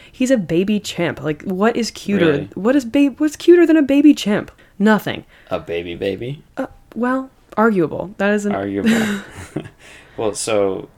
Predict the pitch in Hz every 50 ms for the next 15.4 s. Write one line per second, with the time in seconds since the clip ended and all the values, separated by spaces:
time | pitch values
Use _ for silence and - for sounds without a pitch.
0 | _ _ - 104 101 107 110 101 98 95 87 80 - - - - - 104 98 101
1 | 104 104 101 98 90 82 - 85 85 98 - - - - 120 123 123 127 - -
2 | 123 131 139 156 165 160 147 117 95 87 90 90 95 92 90 87 95 95 92 87
3 | 87 85 85 82 78 - - - 110 107 107 107 98 90 - - _ _ - -
4 | 95 92 90 85 87 90 98 107 123 135 73 76 - - - - - 87 85 78
5 | 87 90 92 - 254 294 196 - - - - - _ _ - 170 180 208 240 269
6 | 214 - - - - 107 107 - 101 113 135 - _ _ _ _ _ - 196 202
7 | 190 175 185 196 214 202 185 190 190 185 160 - - - - - 170 175 170 170
8 | 170 165 - - 160 151 147 143 - 151 156 160 170 160 151 147 147 143 147 139
9 | 143 139 - 143 147 151 143 147 143 139 _ - - 139 135 - 147 147 147 139
10 | - - _ _ _ - - 151 139 151 - - 147 156 139 135 - - _ -
11 | - 151 139 - - - - - 151 147 143 139 139 - - - 139 151 - 139
12 | 135 - 147 165 160 147 139 143 143 127 110 147 147 156 139 - - - _ -
13 | - - - - - _ _ _ _ - 170 165 160 165 165 180 175 165 160 143
14 | 139 147 - - 135 120 131 135 - 135 135 135 143 143 139 135 123 139 - 143
15 | - - 170 170 160 139 135 151